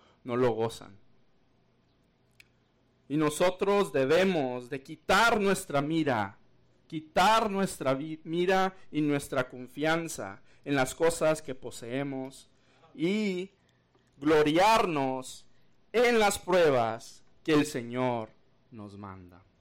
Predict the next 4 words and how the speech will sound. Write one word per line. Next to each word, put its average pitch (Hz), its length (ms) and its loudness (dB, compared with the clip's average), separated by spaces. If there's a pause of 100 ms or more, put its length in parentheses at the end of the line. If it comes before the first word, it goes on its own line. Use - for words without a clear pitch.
(1600)
En 107 200 -8
eso 131 520 -2
debemos 110 840 -6 (400)
gloriarnos. 92 920 -18